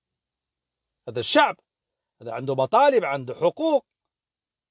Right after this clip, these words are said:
هذه ماشي فيرمتي أنا الخاصة ندير فيها اللي بغيت،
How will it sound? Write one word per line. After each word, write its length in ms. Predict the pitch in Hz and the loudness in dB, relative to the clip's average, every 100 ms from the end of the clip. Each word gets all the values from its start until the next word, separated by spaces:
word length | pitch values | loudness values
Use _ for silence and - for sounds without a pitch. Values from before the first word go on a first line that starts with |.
| _ _ _ _ _ _ - | _ _ _ _ _ _ -14
هذه 180 | 113 175 | -6 -2
ماشي 260 | 240 349 | 2 2
فيرمتي 460 | 330 311 233 247 240 | 4 0 0 2 2
أنا 80 | 214 | 2
الخاصة 340 | 214 202 214 | 0 -2 -2
ندير 200 | 196 196 | -2 0
فيها 160 | 208 185 | 2 0
اللي 140 | 165 | 0
بغيت، 340 | 120 147 143 | -2 -4 -4